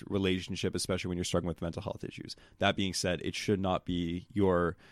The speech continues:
be-all, end-all of, like, "I'm never trusting another soul again because this thing, this thing happened." Like, there's a lot of really great people out there, um, who are gonna do some really great things in your life.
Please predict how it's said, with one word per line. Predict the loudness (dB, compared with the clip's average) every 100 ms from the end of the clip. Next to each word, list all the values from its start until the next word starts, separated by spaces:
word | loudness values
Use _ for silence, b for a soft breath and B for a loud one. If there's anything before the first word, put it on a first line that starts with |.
| B B B -12 2
be-all, | 6 8 8 6
end-all | 2 4 6 6 4
of, | 2
like, | 2 2
"I'm |
never | 4 4
trusting | 4 0 0
another | 2 2
soul | 0 0
again | 0 0 -2 -2 -4 -6
because | -6 0 0 0
this | -4
thing, | -2 -4 -4 -6
this | -8 -6
thing | -4
happened." | 0 0 -2
Like, | -4
there's | 0
a | 2
lot | 6 8 8
of | 6
really | 4 2 2
great | 4 2
people | 2 -8 -6 -6
out | -6
there, | -8 -8 -12 B B B
um, | -2 0 -2
who | 0 2
are | 4
gonna | 2
do | 2 0
some | 0
really | 2 4 4
great | 2 0
things | 0 -4 -2
in |
your | 0 0
life. | 0 -4 -10